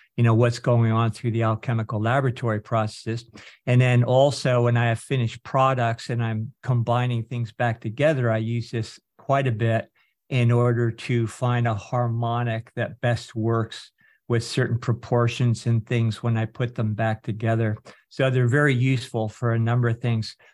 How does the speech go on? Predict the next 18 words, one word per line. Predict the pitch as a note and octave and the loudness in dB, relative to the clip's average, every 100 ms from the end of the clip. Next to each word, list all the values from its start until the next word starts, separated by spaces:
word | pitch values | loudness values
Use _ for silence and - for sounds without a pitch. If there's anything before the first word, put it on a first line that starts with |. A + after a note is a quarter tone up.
| _ _ | _ _
Um, | C#3 C3 B2+ | 0 0 0
but, | B2+ C#3 - _ _ _ _ - | 0 0 -2 _ _ _ _ -4
um, | C#3 C#3 C3+ B2+ A#2+ _ _ _ _ _ _ _ _ _ _ - | -2 0 -2 -4 -8 _ _ _ _ _ _ _ _ _ _ 0
I | D3 | 4
don't | F3 F#3 | 6 6
want | F3 | 4
to | D#3+ | 4
interrupt | E3+ D#3+ E3+ - | 2 2 0 -2
your | C#3+ | -6
flow, | A#2 - - E3 E3 | -6 -8 -2 0 2
but | B2+ C3+ | 0 -2
would | D#3+ E3 | -2 -2
it | C3+ | -4
be | D#3+ C3+ | -6 -6
helpful | - D#3+ E3+ - G3 F3+ | -2 -2 -2 -2 -2 0
maybe | D#3 D#3+ D#3+ E3 | 0 -2 -2 -2
to | E3 C3+ | -2 -6
just, | - C#3+ - - | -4 -4 -4 -10